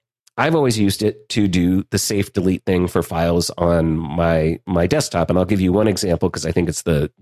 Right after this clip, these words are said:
the easiest to kind of grok. So doing my podcast, I have a Maccast folder, and all of my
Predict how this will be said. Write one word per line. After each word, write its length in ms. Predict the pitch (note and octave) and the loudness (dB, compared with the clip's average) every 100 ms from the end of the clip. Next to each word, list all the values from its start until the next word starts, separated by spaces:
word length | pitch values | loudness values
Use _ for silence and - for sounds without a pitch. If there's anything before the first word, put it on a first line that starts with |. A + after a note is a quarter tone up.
| - | -6
the 80 | D2+ | -2
easiest 460 | E2+ F2 D2 - | 0 0 -4 -4
to 80 | - | -8
kind 200 | - D#2 | -2 -2
of 80 | C#2+ | 0
grok. 300 | G2 E2 - _ _ _ - _ | 2 2 0 _ _ _ -20 _
So 460 | - F#2 E2+ D#2 - _ _ _ _ _ _ _ _ _ _ _ - - | 0 2 2 0 -8 _ _ _ _ _ _ _ _ _ _ _ -20 -2
doing 240 | B2 B2+ | 2 4
my 120 | A2 | 2
podcast, 540 | F#2 C#3 C#3+ G#2 F#2 - | 2 0 0 0 0 0
I 80 | G2 | 0
have 140 | F#2 F2 | 2 2
a 100 | E2 | 2
Maccast 540 | G2+ - - D#2+ - | 0 0 -2 -4 -2
folder, 420 | E2+ D2 E2 - - | -4 -2 -4 -4 -2
and 260 | F#2+ D#2+ - | 0 0 0
all 220 | F#2 F#2+ | 2 2
of 100 | F2 | 2
my 500 | F2+ E2 D#2+ D#2+ | 2 2 2 0